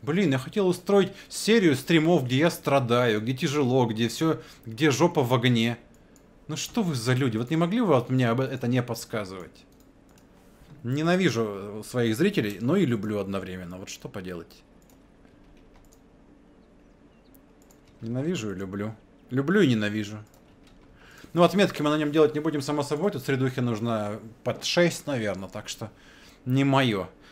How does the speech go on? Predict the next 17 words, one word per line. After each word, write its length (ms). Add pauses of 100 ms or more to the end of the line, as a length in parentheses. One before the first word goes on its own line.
(340)
Просто 300
пусть 240
стоит. 460 (280)
Но 300
на 140
него 200
можно 280
по-, 120
кого-нибудь 340
посадить. 680 (1160)
Ну, 160
это 280 (120)
в 80
другой 300
раз. 340 (2500)
Ну, 80
блин. 560